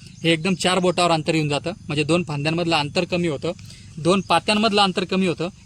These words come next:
की जी एक इथं पातं लागणार आणि दुसरं इथं पातं लागणार, तर हे हितभर अंतर न राहता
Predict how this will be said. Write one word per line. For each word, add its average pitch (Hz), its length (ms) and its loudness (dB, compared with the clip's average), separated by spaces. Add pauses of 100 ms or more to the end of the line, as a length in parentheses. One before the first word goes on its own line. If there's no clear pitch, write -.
की 175 60 -4
जी 180 260 -2
एक 185 160 0
इथं 196 180 -2
पातं 185 240 0
लागणार 165 400 0
आणि 170 140 -2
दुसरं 170 260 -4
इथं 180 180 -2
पातं 160 240 -2
लागणार, 151 240 -4
तर - 340 -8
हे 175 100 4
हितभर 185 380 2
अंतर 185 280 0
न 196 60 0
राहता 196 340 0